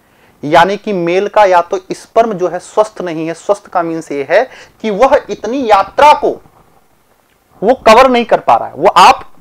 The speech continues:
भले ही आपको लग रहा होगा ये तो वही आसान सा distance है,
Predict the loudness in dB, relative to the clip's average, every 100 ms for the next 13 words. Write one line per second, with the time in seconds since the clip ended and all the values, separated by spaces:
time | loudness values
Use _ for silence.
0 | -4 2 2 4 2 2 0 2 2 2
1 | 0 -2 0 2 0 -4 -14 _ _ 2
2 | 4 4 2 2 0 -2 -4 -2 -2 -2
3 | -8 -20